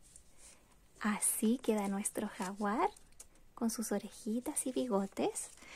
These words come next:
Y ustedes pueden decidir dónde quieren poner las flores, puede ser en sus orejitas, donde ustedes quieran, ahí es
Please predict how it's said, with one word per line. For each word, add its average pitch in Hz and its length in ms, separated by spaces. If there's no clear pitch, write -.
Y 320 120
ustedes 233 440
pueden 233 400
decidir 220 640
dónde 220 260
quieren 208 260
poner 202 300
las 214 160
flores, 302 640
puede 208 280
ser 208 260
en 196 160
sus 220 220
orejitas, 277 1300
donde 294 240
ustedes 240 400
quieran, 277 400
ahí 208 240
es - 220